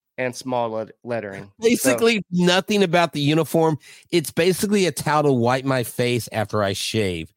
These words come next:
Speaker 2: and that's it. That's pathetic, man. Come on, Robbie. <sighs> Good Lord. Y'all really, y'all really freaking screwed this Oakland thing up. Next. Oh, did you hear this? Did you hear what the Arizona Diamondbacks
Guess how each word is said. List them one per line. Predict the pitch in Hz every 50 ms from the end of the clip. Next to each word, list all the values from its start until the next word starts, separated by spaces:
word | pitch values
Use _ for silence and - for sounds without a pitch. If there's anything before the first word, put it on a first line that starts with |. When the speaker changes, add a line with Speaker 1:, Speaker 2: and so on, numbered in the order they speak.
| _ _ _ _ _ _ -
Speaker 2:
and | 117 110 104 98 92
that's | 98 110 107 107 107 - - -
it. | 101 85 78 - _ _ _ _ _ _ _ _
That's | 135 156 180 165 127 -
pathetic, | - - 95 78 - - - 92 85 85 -
man. | 98 120 131 127
Come | - 190 180 143
on, | 104 85 80 - _ _ _ _ _ _
Robbie. | 151 160 151 147 143 147 143 135 117 - _ _
<sighs> | - - - - _ _ _ _ _ _ _ _ _ _ _ _ _ _ _
Good | 143 123 104
Lord. | 110 92 85 - _ _ _ _ _ _ _
Y'all | - 120 135 131
really, | 127 147 170 190 175 151 117 92
y'all | - 127 127 131
really | 139 151 160 151 120
freaking | - - - 131 135 - - 101 92
screwed | - - - - - 131 127 110
this | 107 95 - - -
Oakland | 123 123 123 - 104 92 87 -
thing | - 90 90 87
up. | 90 95 - -
Next. | 120 131 160 196 202 - - - - - - - _ - -
Oh, | 196 214 190 131 90 - _ _ _ _ _ 127
did | 120 185 185 165
you | 214 220
hear | 180 220 220 214
this? | 175 165 175 202 208 -
Did | - - 202 196
you | 202
hear | 220 233
what | 233 -
the | 202 -
Arizona | 170 180 185 170 202 196 175
Diamondbacks | 127 101 - 107 110 123 135 147 156 151 165 175 185 180 170 - - -